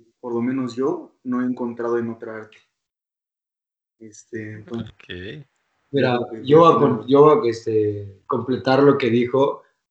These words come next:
Speaker 3: Ese es como que yo lo veo de la parte personal, o sea, como hacia uno mismo. Y también está la otra parte de que,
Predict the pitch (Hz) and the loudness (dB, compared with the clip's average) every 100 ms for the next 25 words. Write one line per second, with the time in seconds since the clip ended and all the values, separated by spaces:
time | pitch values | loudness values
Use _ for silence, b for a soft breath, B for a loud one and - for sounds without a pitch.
0 | _ _ _ 165 147 180 - 143 120 135 | _ _ _ 4 4 2 2 4 4 6
1 | 147 156 156 151 135 147 135 151 - 120 | 8 8 8 6 2 0 0 0 0 -4
2 | 110 120 120 - - _ _ _ _ _ | -8 -8 -8 -8 -14 _ _ _ _ _
3 | - 147 135 135 143 139 139 139 139 123 | -12 -6 -2 0 0 0 2 2 0 -2
4 | 127 - _ - - 135 139 151 147 143 | -8 -12 _ -6 -2 2 4 4 2 2
5 | 139 139 131 123 131 127 117 120 110 107 | 2 2 0 -6 -4 -6 -4 -2 -2 -4
6 | - 113 107 104 101 98 | -8 -6 -2 -2 -4 -8